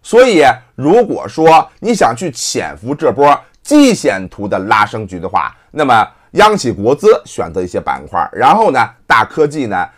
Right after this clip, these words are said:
那些里面比较高超的科技元素选择一些板块，懂不懂？如果实在不会选的话，再次提醒啊，E T F好好看一看，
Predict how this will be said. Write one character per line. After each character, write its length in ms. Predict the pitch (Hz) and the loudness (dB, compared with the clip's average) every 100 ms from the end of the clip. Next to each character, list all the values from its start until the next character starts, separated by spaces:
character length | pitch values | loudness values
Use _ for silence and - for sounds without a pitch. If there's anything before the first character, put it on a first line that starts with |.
| _ | _
那 140 | 143 127 | -2 -2
些 320 | 123 143 143 - - | 0 2 2 -2 -10
里 120 | 104 | -6
面 240 | 139 127 | -2 -2
比 80 | 95 | -4
较 180 | 87 107 | -4 -4
高 300 | - 143 151 | 0 0 0
超 180 | 151 139 | 0 -2
的 140 | 98 | -4
科 320 | - - 202 | -6 -2 0
技 200 | 147 113 | 0 -4
元 280 | 87 82 127 | -6 -8 -8
素 340 | - 254 110 - _ | -4 -4 -4 -8 _
选 160 | - 92 | -10 -8
择 60 | 90 | -6
一 20 | |
些 100 | 90 | -4
板 300 | 101 73 55 - | -4 -4 -6 -6
块， 100 | 95 65 | -6 -4
懂 120 | - 208 | -2 2
不 40 | |
懂？ 80 | 175 110 73 _ _ _ | 4 4 0 _ _ _
如 180 | 180 247 | 0 2
果 160 | 208 | 2
实 300 | 151 - 143 | 0 -2 -6
在 260 | 156 247 175 | 0 2 2
不 100 | 120 | 2
会 140 | 147 | -4
选 160 | 123 95 | -2 -6
的 80 | 87 | -2
话， 260 | 117 98 - _ - | 0 0 -2 _ -2
再 160 | 175 | 0
次 60 | 160 | 0
提 80 | 160 | -2
醒 100 | 143 | -2
啊 260 | 104 95 - _ | 0 -2 -6 _
，E 180 | - 226 | -6 -4
T 160 | 165 120 | -4 -6
F 600 | - 80 98 190 180 - - | -4 -4 -2 0 -2 -2 -8
好 160 | 90 | -6
好 160 | 87 117 | -2 -2
看 280 | - 117 85 | 0 0 -2
一 60 | |
看， 240 | 82 120 | -4 -4